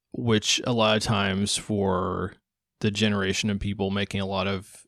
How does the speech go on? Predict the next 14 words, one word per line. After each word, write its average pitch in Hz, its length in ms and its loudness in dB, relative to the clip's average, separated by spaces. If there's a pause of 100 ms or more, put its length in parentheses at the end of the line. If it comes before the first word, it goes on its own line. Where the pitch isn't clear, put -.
influential 101 600 -4
music 95 440 -4
right 92 180 0
now 98 440 0
means 95 680 -2 (440)
it 107 180 -2
sounds 110 640 4
like 104 320 2
it 107 60 2
was 98 240 0 (280)
dubbed 101 440 2
onto 95 420 2
a 92 60 0
cassette 120 680 2